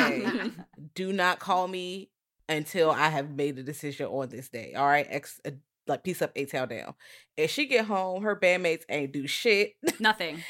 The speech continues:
Speaker 1: It's clear that she's, like, running the show, but I don't know. Something about her is, like, passive aggressive type A. Like, it's a, it's a personality trait that's, like, preventing her from getting the stuff done outside of her bandmates being really chaotic.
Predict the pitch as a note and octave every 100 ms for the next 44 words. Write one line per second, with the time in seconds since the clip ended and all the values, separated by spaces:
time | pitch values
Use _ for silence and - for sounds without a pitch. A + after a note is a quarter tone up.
0 | - G#3 - B3 A3+ A3+ A3 G#3+ - -
1 | - - F#3+ F#3 - A#3 G#3+ G3+ D3+ E3
2 | F#3 E3 E3+ G3 F3+ F3 E3+ - - A#3
3 | C#4 B3 F3+ E3 D4+ F4 G#3+ F3+ G3 D#3+
4 | C#3 B2+ - - - _ _ _ - G#3
5 | G3+ F3 D#3+ E3 - F3 - E3+ D#3+ -
6 | F3+ E3+ D#3 - F#3 - - A3+ C4 A3+
7 | - _ - - E4+ D4 B3+ A3 G#3 G3+
8 | F#3 G#3 E3+ - D#3 D#3+ C#3 C3 - -
9 | F#3+ E3 F3 F3+ D#3+ E3+ D#3 D3+ D3 D#3
10 | D3 C#3 D3+ C#3+ D3+ D3 B2+ D3 D3 D3+
11 | D3 C#3 C#3+ C#3 B2+ A#2 - C3+ B2 C3
12 | B2+ A#2+ C3 A#2+ - - -